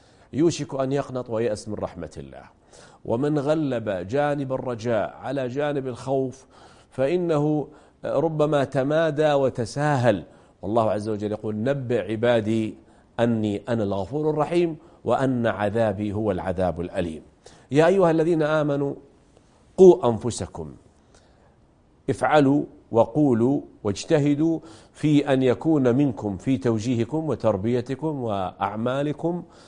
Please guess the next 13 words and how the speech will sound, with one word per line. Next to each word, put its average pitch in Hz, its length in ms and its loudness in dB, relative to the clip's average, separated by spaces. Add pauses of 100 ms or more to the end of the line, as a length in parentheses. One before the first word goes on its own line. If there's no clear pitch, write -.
(260)
لأولادكم 143 1040 4
وقاية 139 840 2
تحول 131 540 -2
بينهم 120 540 -2
وبين 117 320 0
عذاب 107 400 2
الله 95 320 0
عز 90 220 -4
وجل. 95 420 0 (440)
"قوا 139 260 4
أنفسكم 113 720 -6
وأهليكم 104 680 -6
نارا 120 500 4